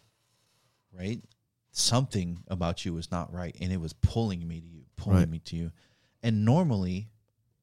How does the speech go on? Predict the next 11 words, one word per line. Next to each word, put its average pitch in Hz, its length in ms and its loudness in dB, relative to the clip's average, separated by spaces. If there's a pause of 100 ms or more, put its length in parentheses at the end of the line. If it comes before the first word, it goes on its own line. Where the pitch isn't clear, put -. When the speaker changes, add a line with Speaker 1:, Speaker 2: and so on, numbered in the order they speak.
Speaker 1:
my 92 240 -4
old 127 260 2
self - 480 0
would 92 160 0
just 92 240 -4
be 92 100 -8
like, 58 320 -10 (220)
"Eh, 165 100 -4 (840)
whatever, 92 360 -2
that's 107 200 -6
weird." 87 280 -4